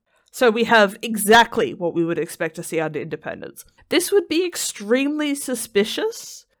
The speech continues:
because by randomness, as you mentioned, we never expect to actually see that behavior. So if I saw this,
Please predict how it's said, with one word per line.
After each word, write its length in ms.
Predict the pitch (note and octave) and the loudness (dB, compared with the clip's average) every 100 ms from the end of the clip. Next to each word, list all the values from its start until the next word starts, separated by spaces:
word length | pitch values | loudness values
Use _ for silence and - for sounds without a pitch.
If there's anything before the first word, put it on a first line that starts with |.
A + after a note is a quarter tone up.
| - | -2
because 640 | G3+ A#3 A#3 A3+ A3 - _ _ | -2 2 4 4 4 -4 _ _
by 360 | G#3 - E3+ E3+ | -6 0 2 4
randomness, 600 | F#3 C4+ G4+ D4 E3+ - | 4 4 2 -2 -2 -2
as 240 | D#3+ G3+ | -4 -2
you 80 | A3 | -2
mentioned, 360 | A3+ A#3+ G#3+ E3 | -4 -4 -6 -6
we 80 | G3 | 2
never 240 | A#3+ D4 | 2 2
expect 380 | C#4 - A3 A3 | -2 -2 -4 -4
to 120 | - G3 | -6 -2
actually 480 | F#3 - F#3+ E3 | -2 -2 -4 -4
see 240 | D#3 - D#3+ | -4 -4 -2
that 220 | D3+ A2 | -2 -4
behavior. 560 | D#3+ C#3+ A2+ G2 - - _ _ | -6 -6 -6 -6 -10 -12 _ _
So 340 | - G#3+ G3+ F#3+ _ | 2 4 4 2 _
if 160 | C4 C4+ | 2 4
I 140 | D4+ | 4
saw 300 | - - A#3 | 4 6 6
this, 280 | B3+ D4+ - | 6 0 -2